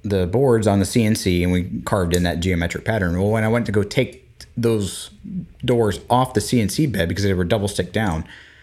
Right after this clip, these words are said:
I yanked on it and my watch hit the bit on the spindle and, like, gouged the top. And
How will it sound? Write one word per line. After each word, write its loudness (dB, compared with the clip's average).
I -2
yanked -2
on 0
it -8
and 0
my 2
watch 0
hit -4
the -2
bit -2
on 0
the -2
spindle -2
and, -2
like, -4
gouged -2
the -6
top. -6
And -4